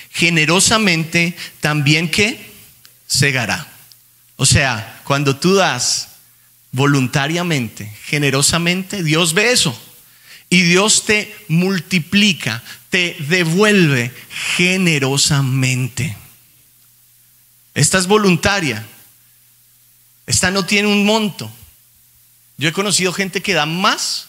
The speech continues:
que el diez por ciento en las ofrendas. Aman al Señor. Y no quiere decir que si usted no da, no ame al Señor. No, eso no es lo que quiero decir.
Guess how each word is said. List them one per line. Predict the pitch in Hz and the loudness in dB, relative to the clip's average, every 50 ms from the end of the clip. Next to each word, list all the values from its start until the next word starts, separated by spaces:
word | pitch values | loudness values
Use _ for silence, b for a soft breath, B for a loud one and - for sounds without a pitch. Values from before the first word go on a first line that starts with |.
| - _ | -16 _
que | - 160 | -8 -8
el | 147 | -6
diez | 143 147 139 - | -4 -4 -6 -6
por | - 139 120 | -8 -10 -12
ciento | - - 101 98 - - - _ _ _ - - _ _ _ _ _ _ _ _ _ _ _ _ _ _ _ _ _ - | -10 -12 -12 -14 -16 -20 -20 _ _ _ -20 -20 _ _ _ _ _ _ _ _ _ _ _ _ _ _ _ _ _ -4
en | 147 160 | -2 0
las | 160 147 135 - | 0 0 0 -2
ofrendas. | 143 - - - 131 120 107 101 104 98 - - - - _ _ _ _ _ _ _ _ _ _ _ _ _ _ _ _ _ _ _ _ _ - - _ _ _ _ _ _ _ _ _ _ _ _ _ _ _ _ _ _ _ _ _ _ _ _ _ _ _ | -2 -4 -4 -4 -4 -4 -6 -8 -12 -12 -14 -14 -14 -16 _ _ _ _ _ _ _ _ _ _ _ _ _ _ _ _ _ _ _ _ _ -20 -20 _ _ _ _ _ _ _ _ _ _ _ _ _ _ _ _ _ _ _ _ _ _ _ _ _ _ _
Aman | - 131 131 151 160 151 156 | -4 -2 -2 0 0 -2 -2
al | 151 147 | -4 -4
Señor. | - - - 139 127 123 113 98 98 107 - _ _ | -4 -6 -6 -6 -8 -8 -10 -12 -16 -18 -20 _ _
Y | 143 151 | -2 0
no | 165 160 160 | 0 0 -2
quiere | - 240 - | -2 -4 -2
decir | 254 196 - 185 160 | -2 -4 -4 -4 -6
que | - 208 | -6 -8
si | - 208 | -6 -6
usted | - - - 156 | -6 -6 -6 -4
no | 160 | -2
da, | 165 160 | 0 0
no | 160 165 151 156 | 0 0 -2 -2
ame | 175 196 196 | -2 -2 -4
al | 175 131 | -4 -4
Señor. | - - - 101 92 90 87 123 131 | -6 -8 -8 -10 -12 -14 -14 -10 -8
No, | 143 151 143 | -6 -4 -4
eso | 107 - - 165 | -4 -4 -6 -6
no | 160 165 | -6 -8
es | 160 | -8
lo | 160 156 | -8 -10
que | - 151 | -10 -10
quiero | - - 139 135 143 | -8 -8 -6 -6 -6
decir. | 123 107 - - 104 104 | -6 -8 -10 -10 -12 -16